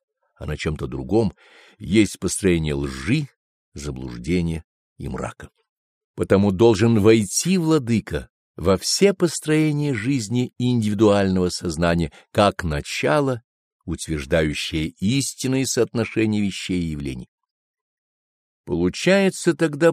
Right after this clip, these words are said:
правильное соотношение двух: «я» человека и космоса. И находит себе человек место в последнем,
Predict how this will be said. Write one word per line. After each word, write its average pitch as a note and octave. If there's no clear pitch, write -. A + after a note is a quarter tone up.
правильное C3+
соотношение C#3
двух: F#2+
«я» E2+
человека -
и E3
космоса. -
И G2+
находит F3
себе F3+
человек E3
место B2
в -
последнем, F#2